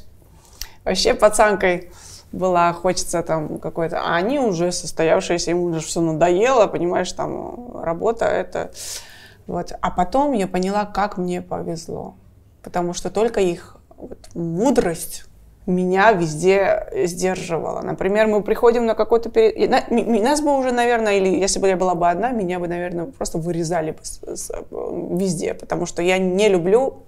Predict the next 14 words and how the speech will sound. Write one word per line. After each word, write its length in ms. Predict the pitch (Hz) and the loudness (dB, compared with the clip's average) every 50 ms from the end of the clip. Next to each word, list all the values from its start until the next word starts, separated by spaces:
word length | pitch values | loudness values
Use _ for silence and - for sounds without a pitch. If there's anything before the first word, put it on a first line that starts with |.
| - _ _ - - - | -20 _ _ -20 -10 -4
когда 180 | - 185 185 | -2 0 0
вот 100 | 190 185 190 | 0 0 0
мы 80 | 196 | 0
приезжаем 420 | 190 214 208 208 208 269 302 302 247 | 2 4 4 4 4 2 0 0 -2
на 60 | 208 175 | -4 -6
какую-то 280 | - - - - - - | -6 -6 -8 -6 -6 -4
съёмку, 420 | - - 175 156 - - - - - - - | -6 -6 -6 -6 -8 -10 -12 -16 -20 -12 -4
она 240 | - 185 196 214 226 | 0 2 4 4 4
задерживалась 800 | 202 202 185 170 220 233 226 202 208 185 180 170 170 165 165 - - - - - - | 4 4 6 6 6 6 6 4 2 0 0 -2 -2 -4 -6 -10 -18 -20 -20 -20 -10
на 140 | - - 180 | -4 -2 0
два 320 | 175 170 175 190 196 190 | 2 4 6 6 6 6
часа, 460 | 190 - - 160 - - - - - - - - - _ _ _ _ - - - - _ _ _ - - - | 4 0 -6 -6 -8 -8 -8 -10 -12 -14 -20 -20 -20 _ _ _ _ -20 -20 -20 -20 _ _ _ -20 -20 -16
к 60 | - - | -14 -10
слову, 320 | - 175 165 156 - - | -4 -2 -2 -2 -4 -6